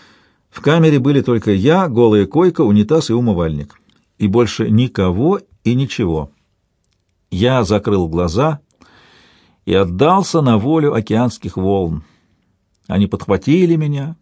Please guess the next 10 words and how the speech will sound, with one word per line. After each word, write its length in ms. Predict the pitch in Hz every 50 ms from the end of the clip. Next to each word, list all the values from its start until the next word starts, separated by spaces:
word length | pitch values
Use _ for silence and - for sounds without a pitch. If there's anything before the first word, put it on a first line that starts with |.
| _ _ _ _ _ -
и 80 | -
я 140 | 95 107 101
поплыл, 760 | - 123 117 - 117 123 143 165 180 180 160 139 - - - _ _
а 120 | - 101
где-то 340 | 95 90 - - - - 127
далеко 680 | 101 90 107 123 120 123 117 - - 147 165 170 170 170
внизу 720 | 147 135 135 151 147 117 107 117 139 135 113 92 82 - -
осталось 520 | 117 110 101 - - 131 113 107 95 -
моё 200 | 110 107 110 110
тело. 400 | 107 - - 110 104 92 87 82